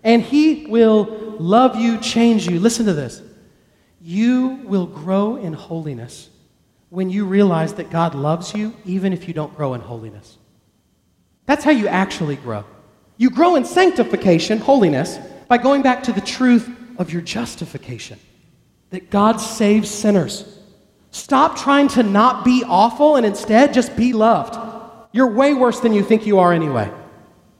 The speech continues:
But you're also far more loved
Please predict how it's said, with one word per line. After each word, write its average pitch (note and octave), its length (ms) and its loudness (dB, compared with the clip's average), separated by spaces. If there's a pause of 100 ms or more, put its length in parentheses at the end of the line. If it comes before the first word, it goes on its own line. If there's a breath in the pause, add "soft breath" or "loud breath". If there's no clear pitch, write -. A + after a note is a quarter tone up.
(640)
But - 180 -16
you're E3+ 100 -12
also D#3+ 520 -6
far F3 340 -8
more D#3+ 280 -4
loved C#3+ 680 -2